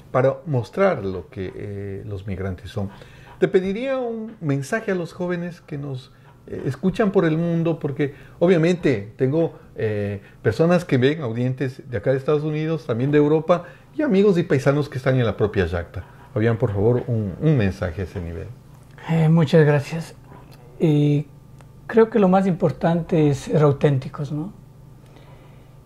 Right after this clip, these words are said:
Speaker 2: Muchas veces vamos por el mundo intentando copiar modelos,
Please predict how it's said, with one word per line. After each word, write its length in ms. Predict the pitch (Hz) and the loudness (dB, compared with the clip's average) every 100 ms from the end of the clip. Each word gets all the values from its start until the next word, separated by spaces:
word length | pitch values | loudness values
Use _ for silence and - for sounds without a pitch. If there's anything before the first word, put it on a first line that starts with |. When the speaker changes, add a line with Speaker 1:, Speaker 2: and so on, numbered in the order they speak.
| - - - | -20 -20 -12
Speaker 2:
Muchas 360 | - 175 175 156 | 0 2 4 6
veces 520 | 170 170 - 165 151 | 6 4 4 4 6
vamos 320 | 143 160 160 | 4 2 0
por 220 | 131 220 175 | -4 -4 0
el 80 | |
mundo 560 | 151 165 170 160 156 135 - - | 2 2 2 4 2 0 -10 -14
intentando 800 | 320 165 - 147 175 170 160 135 - | -4 0 2 2 2 4 4 2 0
copiar 400 | 156 - 160 160 | -4 0 2 2
modelos, 680 | 151 151 165 156 147 - | 4 4 4 2 -2 -10